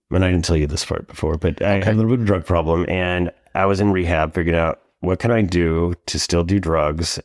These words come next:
Speaker 1: and to maintain, um, and make a living. So
Speaker 2: All right.
Speaker 1: I came up with porn. You know what I mean? So I, I'd be able to do porn, escort, and do drugs.
Speaker 2: I'm
Speaker 1: So
Speaker 2: not real familiar with it. So is there a lot of drug use in that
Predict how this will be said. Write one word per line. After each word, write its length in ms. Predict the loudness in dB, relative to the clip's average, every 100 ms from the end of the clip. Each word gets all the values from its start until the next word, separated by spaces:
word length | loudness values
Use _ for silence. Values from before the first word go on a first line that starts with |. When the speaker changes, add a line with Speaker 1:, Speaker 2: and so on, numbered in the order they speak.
| -4
Speaker 1:
and 320 | -2 -2 -2
to 380 | -4 -2 -4 -8 -4
maintain, 800 | -2 0 0 0 0 2 2 2
um, 560 | 2 0 2 0 -2 -4 _ -2
and 140 | 0
make 160 | 2 2
a 40 |
living. 500 | 0 2 0 -2 -4
So 260 | -4 0 0
Speaker 2:
All 60 | 0
right. 220 | 0 -2
Speaker 1:
I 60 |
came 220 | -2 0 0
up 120 | 0
with 180 | -4 -2
porn. 520 | 0 2 0 -2 -6 -8 _ _ 0
You 80 | 2
know 60 |
what 120 | 4
I 20 | 4
mean? 240 | 2 2
So 300 | 0 2 2
I, 280 | 2 0 0 -2
I'd 200 | -2 0
be 80 |
able 160 | 0 -2
to 60 | -2
do 120 | -2
porn, 300 | 0 0 0
escort, 580 | -2 -4 -4 -2 -4 -8 -20 _ _ _
and 500 | -6 -2 0 0 0 -4 -20 -20 _ _ -4
do 140 | -2
drugs. 560 | 0 2 2 -2 -6 -10 -12 -20 -20 -20 _
Speaker 2:
I'm 100 | -2
Speaker 1:
So 100 | 2
Speaker 2:
not 200 | 2 0
real 240 | 0 0 0
familiar 320 | -2 -2 -2
with 120 | -2
it. 40 | 0
So 220 | 2 2
is 220 | 2 2
there 100 | 2
a 40 | 2
lot 200 | 2 0
of 100 | 0
drug 240 | -2 -2
use 220 | -2 -2
in 120 | -2 0
that 240 | -2 -4